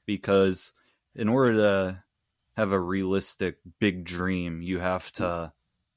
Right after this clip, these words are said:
set a bunch of smaller goals that are also realistic to get.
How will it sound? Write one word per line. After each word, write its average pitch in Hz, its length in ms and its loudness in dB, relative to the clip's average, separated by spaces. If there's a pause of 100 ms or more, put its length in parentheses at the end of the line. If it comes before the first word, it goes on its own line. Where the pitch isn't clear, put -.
(120)
set - 340 0
a 98 40 2
bunch 98 300 -2
of 90 80 -6
smaller 92 460 -2
goals 87 340 -4
that 87 140 0
are 90 140 2
also 87 580 -4 (520)
realistic 98 640 0
to 87 80 -8
get. 85 320 -2